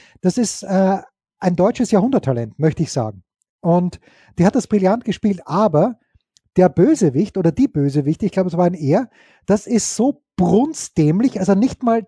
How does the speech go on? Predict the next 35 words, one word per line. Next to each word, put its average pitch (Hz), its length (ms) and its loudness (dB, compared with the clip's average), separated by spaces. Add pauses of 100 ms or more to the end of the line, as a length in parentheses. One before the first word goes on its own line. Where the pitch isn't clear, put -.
zehnjährige 202 600 0
Kinder 208 540 0 (340)
nehmen 208 400 2
das 214 220 0
einem 202 240 -2
ab. 214 140 -6
Das - 120 -6
ist 190 160 -4
wie 233 80 0
der 226 120 0
Kinderfänger 220 580 -2
in 196 160 -4
Chitty 214 240 -4
Chitty 214 220 -4
Bang 240 220 -2
Bang. 113 220 -6 (420)
Also 185 360 0
furchtbar. - 540 -2 (440)
Äh, 165 360 4
übrigens 202 280 0
auch 185 80 2
ein 165 80 -6
ganz 151 240 -2
großer 131 280 -4
Film, 127 200 -6
Chitty 139 220 -4
Chitty 131 220 -4
Bang 131 200 -6
Bang. 123 240 -8
Aber 185 180 -2
nur, 214 280 2
nur 269 160 0
kurz 247 240 0
vor 208 120 -2
Weihnachten. 131 440 -2